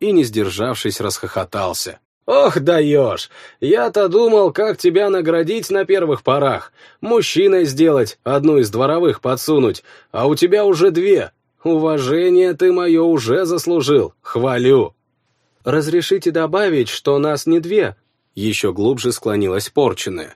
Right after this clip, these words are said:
«Ведь в распоряжении его благородия поступила вся собственность бывшего старосты Усаста Темнеющего». «Да? Поподробнее». Его благородие старейшина, наместник Длани в этом селе,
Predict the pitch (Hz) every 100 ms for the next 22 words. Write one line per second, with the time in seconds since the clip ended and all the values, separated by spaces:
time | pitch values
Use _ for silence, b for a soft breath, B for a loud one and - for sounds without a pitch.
0 | _ _ - 117 143 131 139 - 139 139
1 | 117 127 156 156 139 123 104 120 139 131
2 | 110 101 143 156 107 80 _ 123 120 151
3 | 170 180 160 - 156 123 - 151 139 -
4 | 147 147 - 101 127 151 - 139 123 -
5 | 135 156 - 156 147 139 120 113 135 127
6 | 156 175 185 117 - 87 80 _ _ _
7 | _ _ - 82 82 120 185 214 _ _
8 | _ _ _ 110 110 165 196 208 120 95
9 | 78 _ _ _ _ _ _ _ _ 113
10 | 131 151 156 147 143 147 156 160 139 135
11 | - 139 131 170 175 - 110 87 - 113
12 | 135 151 165 - 135 113 107 127 180 139
13 | 104 110 107 107 - 147 147 90